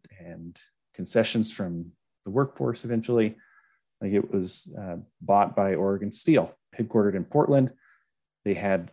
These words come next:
other steel mills along the West Coast, and the workforce,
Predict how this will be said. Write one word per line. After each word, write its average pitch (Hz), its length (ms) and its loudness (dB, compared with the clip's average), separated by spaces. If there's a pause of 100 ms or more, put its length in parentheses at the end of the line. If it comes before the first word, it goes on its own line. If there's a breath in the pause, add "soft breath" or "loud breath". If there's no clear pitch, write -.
(120)
other 107 540 4
steel 110 380 2
mills 107 600 2 (400)
along 104 200 -2
the 202 60 0
West 180 280 2
Coast, 151 440 2 (540)
and 92 300 0 (100)
the 95 220 6
workforce, 107 720 -2